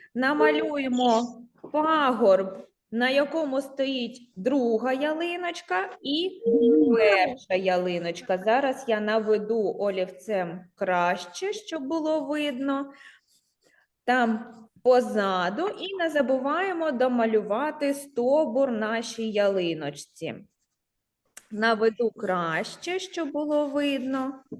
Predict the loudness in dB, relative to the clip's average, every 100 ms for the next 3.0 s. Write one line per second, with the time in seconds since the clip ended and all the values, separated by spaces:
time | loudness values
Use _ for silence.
0 | _ _ _ _ _ -20 _ _ -20 -20
1 | _ -6 -2 -2 -2 -8 -14 0 4 4
2 | 2 -4 0 2 2 0 0 0 -2 -6